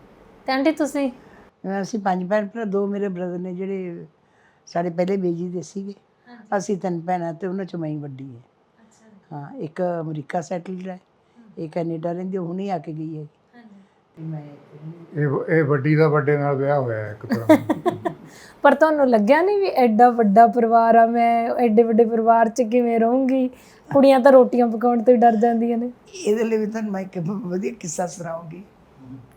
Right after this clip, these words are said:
Speaker 2: ਕਿ ਪਹਿਲਾਂ ਉਹੀ ਮੇਰੇ ਨਾਨਕੇ ਇੱਕ ਜਗ੍ਹਾ ਰਿਸ਼ਤਾ ਕਰਾਉਂਦੇ ਸੀ,
Speaker 1: ਹਾਂ।
Speaker 2: ਉਹ ਪੰਜ ਛੇ ਭੈਣ ਭਰਾ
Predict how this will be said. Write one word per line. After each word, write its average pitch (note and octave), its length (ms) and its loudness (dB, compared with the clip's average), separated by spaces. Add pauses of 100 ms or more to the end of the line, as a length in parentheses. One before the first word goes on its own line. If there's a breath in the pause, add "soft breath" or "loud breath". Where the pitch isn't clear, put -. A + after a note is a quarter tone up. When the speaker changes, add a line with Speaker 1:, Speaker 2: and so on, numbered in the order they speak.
Speaker 2:
ਕਿ F3 580 -2 (300)
ਪਹਿਲਾਂ G#3+ 280 -4
ਉਹੀ G#3+ 280 2
ਮੇਰੇ G#3+ 260 -2
ਨਾਨਕੇ F3 360 -6
ਇੱਕ F3+ 140 -8
ਜਗ੍ਹਾ G3 260 -4
ਰਿਸ਼ਤਾ F3 320 -6
ਕਰਾਉਂਦੇ D#3 360 -8
ਸੀ, F#3+ 220 -14 (320)
Speaker 1:
ਹਾਂ। C4+ 120 -2
Speaker 2:
ਉਹ A#3+ 80 4
ਪੰਜ G#3 280 0
ਛੇ G#3 100 -4
ਭੈਣ G#3+ 280 -4
ਭਰਾ G3 140 -2